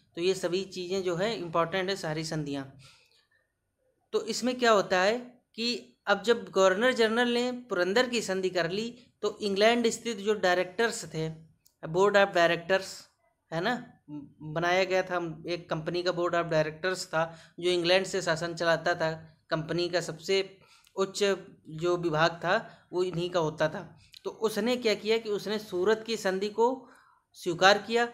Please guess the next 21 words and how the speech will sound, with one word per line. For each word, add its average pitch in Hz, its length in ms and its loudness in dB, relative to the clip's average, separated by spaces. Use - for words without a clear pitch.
और 196 200 0
पुरंदर 175 440 2
की 196 140 -2
संधि 180 300 -4
को 254 440 -2
अस्वीकृत 180 560 -2
कर 175 120 0
दिया। 170 320 -4
तो 220 240 2
इस 240 260 -6
वजह 185 280 2
से 214 200 -2
जो 165 180 -2
है 190 180 0
ये 202 180 0
विवाद 165 500 0
जो 151 200 -4
है 226 260 0
बढ़ता 165 340 0
चला 170 280 0
गया। 185 400 0